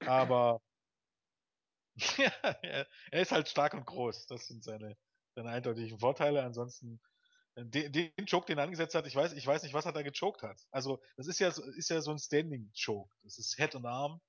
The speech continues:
Ist eigentlich durchaus auch ein, auch ein, ein Griff aus dem M M A, der aber im Stehen jetzt nicht unbedingt Power hat.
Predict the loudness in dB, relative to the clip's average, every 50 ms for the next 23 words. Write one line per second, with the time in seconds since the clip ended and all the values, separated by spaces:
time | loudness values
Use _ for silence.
0 | _ _ _ _ _ _ _ _ _ _ _ _ _ _ _ -18 -16 -16 -16 -16
1 | -10 -8 -6 0 2 2 2 2 0 -4 -4 -6 -8 -8 -6 -6 -4 -6 -4 0
2 | 2 2 2 2 0 -6 -12 -12 -14 -16 -18 -16 -14 -14 -12 -12 -14 -14 -14 -16
3 | -18 -18 -18 -18 -18 -16 -18 -20 -20 -20 -18 _ -6 -4 -2 -2 -2 -2 -2 -4
4 | -6 -6 -4 -4 -2 0 0 0 0 -2 _ -16 -20 -20 -20 _ _ _ 4 6
5 | 8 8 8 8 8 6 4 2 0 0 2 2 2 2 2 0 -4 -4 -6 -6
6 | -6 -4 -4 -4 -6 -4 0 2 2 2 2 0 -4 -6 -8 -12 -20